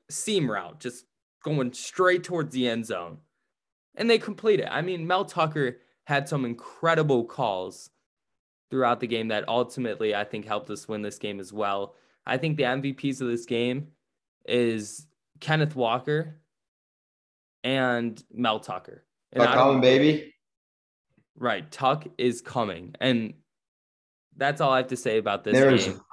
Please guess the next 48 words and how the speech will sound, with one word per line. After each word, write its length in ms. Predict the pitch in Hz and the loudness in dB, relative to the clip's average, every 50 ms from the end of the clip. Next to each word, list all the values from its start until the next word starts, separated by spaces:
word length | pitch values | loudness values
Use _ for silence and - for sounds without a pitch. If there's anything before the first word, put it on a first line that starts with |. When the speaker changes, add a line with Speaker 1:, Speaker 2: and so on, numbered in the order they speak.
| - - - | -8 -2 2
Speaker 2:
and 140 | 110 110 110 | 4 6 6
there 180 | 117 120 127 123 | 8 8 8 6
is 180 | 117 90 85 | 6 4 2
nothing 720 | 82 82 90 95 104 107 107 - 117 107 90 78 71 67 - _ _ _ _ _ _ _ - | -2 0 4 6 6 6 6 4 2 0 0 0 -4 -10 -14 _ _ _ _ _ _ _ -6
that 80 | 69 | -4
you 140 | 64 82 82 | -2 -2 -2
can 160 | - - 82 | -2 -2 0
do 140 | 78 82 80 | 2 2 2
about 280 | 76 71 73 73 69 69 | 2 2 0 0 0 -2
it. 160 | 69 - - _ _ _ _ _ _ _ _ _ - | -4 -8 -10 _ _ _ _ _ _ _ _ _ -20
Tuck 220 | - - - 190 | -4 2 6 6
Speaker 1:
Right. 300 | 156 160 117 90 82 76 | 6 6 4 0 -2 -4
Speaker 2:
is 80 | - 131 | -4 -4
Speaker 1:
You, 60 | 143 | -4
you, 0 | |
Speaker 2:
coming. 500 | - - - 85 85 78 76 71 71 71 - _ _ _ - - - - - | -4 -2 0 2 2 2 2 -2 -6 -10 -14 _ _ _ -20 -20 -20 -12 -6
Speaker 1:
you 100 | 127 139 | -6 -6
can't 360 | 147 - - 202 190 185 180 | -4 -2 0 0 0 0 -2
stop 440 | - - 190 185 185 185 180 160 156 | -2 0 2 4 6 6 4 2 0
Tuck, 420 | - 185 190 185 160 147 - - 120 | -2 -2 0 0 -2 -4 -4 -4 -4
and 80 | 120 | -4
you 60 | 123 | -2
can't 260 | 123 - 170 160 165 151 | -2 -2 -2 -2 -2 0
stop 220 | - - 160 156 | 0 0 0 0
Kenneth 280 | - 175 160 165 160 - | -2 -2 -2 -2 -4 -4
Walker. 480 | 120 120 117 120 - 139 135 135 135 - _ _ _ _ _ - | -2 -2 -2 0 0 0 0 0 -2 -8 _ _ _ _ _ -6
And 300 | - 131 139 131 113 - - | -4 -2 -2 -2 -2 -4 -2
as 220 | - 131 147 151 160 | -2 0 0 0 -2
of 100 | 156 147 | -2 0
right 180 | 151 143 131 | 0 0 0
now, 360 | 135 151 156 151 135 135 139 - _ _ | 0 0 0 0 -2 -4 -6 -10 _ _
no 200 | - 110 113 120 | -10 -4 -2 -2
one's 240 | 139 143 147 143 151 | -2 0 -2 -4 -4
been 140 | - 135 131 | -4 -2 -2
able 260 | 127 127 123 127 120 | 0 0 0 -2 -4
to 60 | 117 | -4
stop 300 | - - 127 113 113 - | -2 0 2 2 0 0
this 200 | - 107 - - | -4 -10 -8 -8
Michigan 320 | 110 101 - - - 107 - | -8 -8 -8 -8 -10 -10 -10
State 400 | - - 101 101 98 98 - - | -8 -4 -4 -4 -4 -6 -10 -12
team, 220 | - 104 101 95 95 | -10 -8 -8 -8 -6
no 120 | 98 98 | -8 -6
matter 220 | 101 101 98 104 101 | -6 -4 -6 -6 -6
how 200 | - 107 107 110 | -4 -4 -4 -4
much 180 | 113 110 - | -4 -6 -6
adversity 540 | 113 98 95 104 104 104 104 - - 101 95 | -8 -8 -4 -4 -4 -4 -4 -6 -8 -8 -6
they've 280 | 90 95 98 98 95 - | -6 -4 -6 -6 -8 -10
faced. 680 | _ _ - 117 101 95 92 92 - - - - | _ _ -4 -4 -4 -4 -4 -10 -12 -14 -18 -20